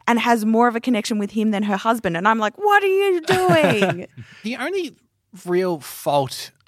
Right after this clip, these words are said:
Speaker 2: I, I find in this movie is the performance of the young boy. I just found him a little bit annoying. <laughs> I don't know if you found that
Speaker 1: Yeah,
Speaker 2: as well.
Speaker 1: I thought, I think he's supposed to be creepy as well,
Speaker 2: I
Speaker 1: and
Speaker 2: think,
Speaker 1: he does that.
Speaker 2: I don't know whether he was supposed to be younger than the actor that played him or something,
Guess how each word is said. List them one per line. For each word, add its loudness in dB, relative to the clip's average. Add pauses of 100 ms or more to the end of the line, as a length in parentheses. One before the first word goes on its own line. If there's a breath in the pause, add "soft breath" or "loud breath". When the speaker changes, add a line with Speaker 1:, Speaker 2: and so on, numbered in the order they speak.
Speaker 2:
I, -10
I -8
find -8
in -8
this -12
movie -10
is -14 (260 soft breath)
the -10
performance -4
of -12
the -8
young -4
boy. -4 (420 soft breath)
I -12
just -8
found -6
him -4
a -4
little -6
bit -6
annoying. -10
<laughs> -4
I 4
don't -4
know 2
if 0
you 2
found 2
that 0
Speaker 1:
Yeah, 6
Speaker 2:
as 0
well. 4
Speaker 1:
I 6
thought, 0 (100)
I -2
think 0
he's -2
supposed -2
to -10
be -6
creepy -8
as -10
well, -2
Speaker 2:
I -6
Speaker 1:
and -4
Speaker 2:
think, -2
Speaker 1:
he 2
does 2
that. 0
Speaker 2:
I -8
don't -6
know -6
whether -4
he -8
was -6
supposed -8
to -16
be -4
younger -6
than -6
the -4
actor -8
that -16
played -12
him -6
or -8
something, -10